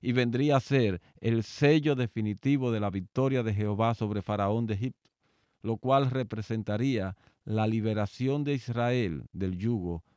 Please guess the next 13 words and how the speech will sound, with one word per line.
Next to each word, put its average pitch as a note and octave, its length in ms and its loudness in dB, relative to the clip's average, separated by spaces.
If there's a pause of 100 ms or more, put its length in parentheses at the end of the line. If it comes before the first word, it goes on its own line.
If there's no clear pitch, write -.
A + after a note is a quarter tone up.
(120)
de G2 120 0
esclavitud. F2 640 -2 (840)
Esto C3 300 0
es B2 100 0
lo A#2+ 140 -4
que A#2 100 -6
nos G#2+ 160 -4
dice A2 400 -4 (300)
Números G#2+ 480 -2
capítulo A2 500 -6
treinta G2+ 300 -4
y - 40 2
tres, G2 380 -4